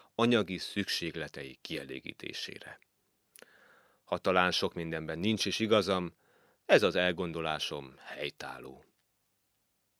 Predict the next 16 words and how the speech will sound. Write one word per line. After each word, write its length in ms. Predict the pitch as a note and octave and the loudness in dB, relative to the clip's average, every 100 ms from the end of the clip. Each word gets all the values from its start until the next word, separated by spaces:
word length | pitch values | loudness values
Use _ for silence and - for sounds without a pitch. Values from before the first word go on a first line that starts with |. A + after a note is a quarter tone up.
| _ | _
Hamarosan 960 | - B2+ C#3 C3+ B2 - A2 G2+ F#2 - _ _ - | -2 4 6 6 4 2 0 -2 -4 -12 _ _ -2
nem 160 | D3 | 0
is 160 | A#2+ - | 0 0
tudnám 380 | A2+ G2 F2+ E2+ | 0 2 2 2
megállapítani, 1080 | F#2 F2+ F2 E2+ E2 F2 - E2+ E2 E2 - _ - - - | 2 2 2 2 -2 -6 -6 -6 -6 -6 -10 _ -20 -20 -8
hogy 200 | G2 G2 | -2 0
az 180 | F#2+ - | 0 2
aktkiállítás 1300 | - D3 - - - G#2 G2 F2+ E2+ E2+ E2+ E2 - - | 6 6 4 -12 -6 -2 0 0 -2 -4 -4 -4 -4 -4
tilalmazó 720 | A#2 G#2 F#2 E2+ E2+ F2 E2+ | -2 0 -2 -2 -4 -2 0
rendelkezés 1080 | F2+ G2+ G#2+ G2+ G2 - F#2 F2 F2+ F2 - | 4 4 2 0 0 -2 -2 0 -2 -2 -2
és 200 | F2+ - | -2 0
egyéb 400 | - A#2+ G#2+ G2+ | 2 4 2 -2
hasonló 580 | - B2 - G2+ F2 E2+ | -2 -4 -2 0 2 2
rendelkezések 1200 | F2+ G2+ G2+ G2 - F#2 F2 F2 - F2+ E2 - - - - - - | 2 2 2 0 0 -4 -2 -2 -2 -2 -4 -8 -16 -20 -20 -12 -4
az 220 | F#2 - | -2 2
illetékesek 1120 | C#3+ C#3 G#2+ - G2 - F#2 - F2 - - | 4 6 6 2 -4 -2 -4 -2 -4 -4 -10